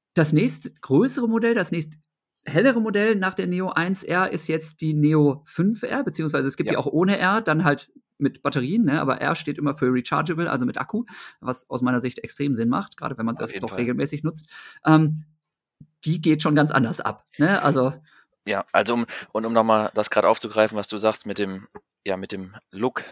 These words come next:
Speaker 2: dem anderen Look, den die Lampen jetzt haben, absolut. Also man muss wirklich sagen, diese Serie wurde von Sekunde eins an für Sportler und gan-, ganz konkret für Läufer entwickelt.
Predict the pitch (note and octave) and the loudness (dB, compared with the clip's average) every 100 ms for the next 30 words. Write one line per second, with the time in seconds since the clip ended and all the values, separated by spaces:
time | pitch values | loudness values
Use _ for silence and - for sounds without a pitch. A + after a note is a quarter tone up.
0 | _ G2 F#2+ G2 F#2+ A2+ - G#2 G2+ G#2 | _ -4 -2 -2 -4 -8 -8 -8 -6 -4
1 | G2+ - F#2+ F#2+ _ _ - - - E2+ | -6 -6 -8 -10 _ _ -8 -8 -10 -10
2 | - - F2+ F#2 E2+ - F#2+ - G2+ G2+ | -8 -6 -6 -6 -8 -6 -6 -6 -8 -6
3 | - F#2+ G2 G2+ G#2 G#2 G2+ G2+ G#2 G2+ | -2 -2 -2 -8 -8 -8 -2 -2 0 -2
4 | G2 G2 F#2+ G2 F#2+ - F#2+ A#2 A2+ - | -4 -8 -8 -10 -10 -12 -10 -6 0 0
5 | G2 G2+ - F#2+ G2 - _ _ - E2+ | 0 -4 -6 -6 -6 -16 _ _ -8 -8
6 | - F#2+ G#2 G2+ D#2+ F2+ F2+ E2 - F2 | 2 0 2 -2 -2 -2 -4 -4 -8 -8
7 | - E2+ F2 - F2 E2 - D#2 F2 D#2 | -10 -8 -8 -6 -4 -4 -6 -14 -12 -14
8 | - | -16